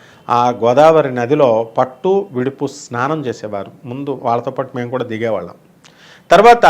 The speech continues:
ఆశ్చర్యం ఏంటంటే జగద్గురువులు ఆయన ఎంతసేపు ఉన్నా సరే భారతీతీర్థ స్వాముల వారు అక్కడ ఆ నదిలో ఉండి అక్కడ ఆడవాళ్ళు కూడా ఆ వారితో పాటు అందరితో పాటు మగాళ్ళు అందరూ దంపతులంతా తిరిగేవారు. ఆ, ఆ క-, నీటిలోనే జపం చేసేవారనమాట. అంటే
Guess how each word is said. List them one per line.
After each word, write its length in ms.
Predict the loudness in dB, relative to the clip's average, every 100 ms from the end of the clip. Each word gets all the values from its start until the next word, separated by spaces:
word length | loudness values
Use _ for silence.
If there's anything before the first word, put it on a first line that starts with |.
| 8 8 6
ఆశ్చర్యం 540 | 0 -2 -2 -2 0 0
ఏంటంటే 420 | -4 -4 -2 0
జగద్గురువులు 840 | 0 -4 -4 -4 -2 -2 -4 -4
ఆయన 260 | -4 -4 -4
ఎంతసేపు 520 | -6 -8 -6 -6 -6
ఉన్నా 180 | -8 -8
సరే 160 | -8 -8
భారతీతీర్థ 580 | -6 -6 -8 -12 -10
స్వాముల 380 | -12 -10 -12 -8
వారు 420 | -6 -6 -8 -10 -16 -20 -14 -8
అక్కడ 300 | -6 0 2
ఆ 100 | 2
నదిలో 420 | 2 2 4 4
ఉండి 280 | 2 2 2
అక్కడ 240 | 2 0
ఆడవాళ్ళు 400 | 0 4 4 4
కూడా 300 | 2 2 0
ఆ 260 | 0 0 0
వారితో 400 | 0 -2 -4 -6
పాటు 260 | -6 -6
అందరితో 380 | -6 -8 -8 -8
పాటు 280 | -6 -6 -6
మగాళ్ళు 540 | -10 -6 -4 -4 -8 -12 -20 _
అందరూ 220 | -8 -6 -6
దంపతులంతా 680 | -6 -8 -8 -6 -6 -6
తిరిగేవారు. 640 | -10 -8 -6 -4 -4 -6 -6
ఆ, 340 | -4 -2 -4 -8
ఆ 180 | -10 -10 -10
క-, 40 |
నీటిలోనే 640 | -12 -8 -6 -6 0 0 0
జపం 440 | -2 -4 -4 -8 -10
చేసేవారనమాట. 840 | -12 -8 -6 -6 -10 -14 -16 -16 -20 _ _ _ _ _
అంటే 520 | -4 -2 2 2 2